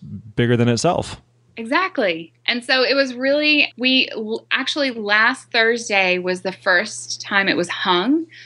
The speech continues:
Speaker 2: So I've been painting these pieces for months, and we've kind of had the plan, but we didn't install it until last Thursday.
Speaker 1: What was your thought
Speaker 2: And
Speaker 1: when you saw it?
Speaker 2: the tech team kept getting annoyed with me because,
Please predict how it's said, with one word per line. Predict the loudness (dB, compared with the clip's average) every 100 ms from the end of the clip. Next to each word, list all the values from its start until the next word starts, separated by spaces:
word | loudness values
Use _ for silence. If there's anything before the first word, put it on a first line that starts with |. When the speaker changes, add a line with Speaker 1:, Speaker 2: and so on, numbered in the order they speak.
| 0
Speaker 2:
So | 0
I've | 2
been | -2 -4
painting | -2 0 2 0 0
these | -2 -4
pieces | -6 -4 -6 -4
for | -4 0
months, | 2 2 2 -4
and | -4 -2
we've | -4 -6 -14 -8
kind | -2 -2
of | 0
had | -2 -2
the |
plan, | -4 -2 0 0 0 -2 -12 _ -20 -20 -20 0
but | 0 0 -6
we | -4
didn't | 0 2 2
install | 0 -6 -2 2 4
it | 2 0
until | -4 -4 -2
last | 0 -2 -2
Thursday. | -2 -2 -2 -4 -4 -12 _ _ _ _ _ _
Speaker 1:
What | 0
was | 2
your | 2
thought | 2
Speaker 2:
And | 2
Speaker 1:
when | 2
you |
saw | 2 2 2
it? | -2 -20 _ _
Speaker 2:
the | -2 -2
tech | -6 -10 -2 -2 -2 -12
team | -4 -2 -2 -4
kept | -4 -2 -2 -2
getting | 0 0
annoyed | -2 -2 0
with | 0 -4
me | -4 -4
because, | -4 -8 -4 2 2 2